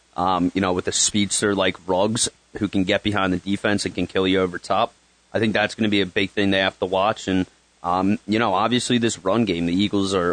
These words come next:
are one of the worst teams against the run. Um, and,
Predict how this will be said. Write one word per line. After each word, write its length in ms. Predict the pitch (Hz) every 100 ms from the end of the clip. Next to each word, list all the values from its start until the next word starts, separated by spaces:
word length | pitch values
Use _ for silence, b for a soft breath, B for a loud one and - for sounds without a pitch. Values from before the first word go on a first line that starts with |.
| -
are 100 | 90
one 160 | 98
of 80 | 101
the 60 | 87
worst 340 | 92 95 -
teams 260 | 104 104 95
against 340 | 85 95 -
the 80 | 85
run. 380 | 85 92 110 117 _ _ _ -
Um, 500 | 85 82 85 90 82 -
and, 320 | 92 90 92